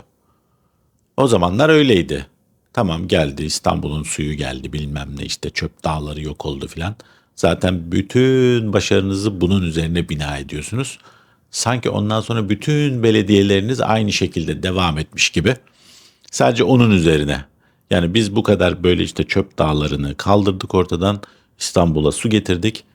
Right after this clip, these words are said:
Bundan sonra ülkenin ağzında istediğimiz gibi sıçabiliriz." Yirmi yıldır, otuz yıldır da yaptıklarını, yani ellerine geleni ardılarına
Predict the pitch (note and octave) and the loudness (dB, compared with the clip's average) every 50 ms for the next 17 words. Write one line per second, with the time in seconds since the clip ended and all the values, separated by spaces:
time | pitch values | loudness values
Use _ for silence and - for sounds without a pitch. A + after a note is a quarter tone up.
0 | _ _ _ _ - F2+ F2+ E2 D2+ D2+ - - D#2 D#2 D#2 D#2+ F2+ E2+ D2 - | _ _ _ _ -6 -4 -2 0 -2 -2 -2 -4 -6 -6 -4 -4 -6 -6 -4 -4
1 | - E2 D#2 D#2 F2+ E2+ E2+ D#2+ D#2 D2+ D2+ D#2 D#2+ D#2 D#2 D#2+ D#2+ D#2 D#2 D2 | -4 -2 -2 0 0 2 2 0 0 -2 -4 -4 -4 -4 -4 -4 -4 -4 -4 -4
2 | D2+ D2 C#2 C#2+ C#2 C2+ C#2+ - - - - E2 D2+ D#2 D#2 D2 C#2+ E2 - - | -4 -6 -6 -8 -8 -6 -6 -8 -8 -4 -4 -4 -4 -2 -4 -4 -4 -4 -4 -6
3 | - _ _ - - _ _ _ - E2+ F2 F2 E2+ E2+ E2 D#2+ D2+ D2 C#2+ D2 | -8 _ _ -20 -20 _ _ _ -4 0 0 0 0 0 -2 -2 -2 -2 -2 0
4 | D#2 G2 G#2+ - - F#2+ E2 D#2+ D#2 D2 C#2+ C#2+ C#2 C#2 F2 F#2+ F#2+ _ _ - | 2 2 2 2 2 -2 0 0 0 0 0 -2 -2 0 -2 -2 -2 _ _ -20
5 | _ _ _ _ _ _ _ _ _ _ _ _ _ _ _ _ _ _ _ _ | _ _ _ _ _ _ _ _ _ _ _ _ _ _ _ _ _ _ _ _
6 | G2+ F#2+ E2+ - _ - - - D#2+ D2+ D2 D2+ D#2 - - - D#2+ D2+ C#2+ C#2 | 0 0 0 -2 _ -14 -2 0 0 0 0 0 -4 -4 -4 -2 -2 -2 -2 -4
7 | C#2 C#2+ D2 D2+ - - - - _ _ - - _ C#4 - - _ _ _ _ | -6 -8 -10 -10 -14 -16 -20 -20 _ _ -20 -20 _ _ -20 -20 _ _ _ _
8 | _ _ _ _ _ _ _ _ _ _ _ G2+ F#2 F2+ F2+ F2+ E2 E2+ F2 F2 | _ _ _ _ _ _ _ _ _ _ _ 0 0 2 4 2 2 2 2 0
9 | E2+ E2 D#2 E2+ D#2+ E2 E2 E2+ - - F2 E2 D#2 D#2 D#2 D2+ D2+ D#2 D#2 E2 | 0 0 0 0 2 2 0 0 -2 -2 -2 -4 -4 -4 -4 -4 -2 -2 -4 -4
10 | E2 F2 | -6 -6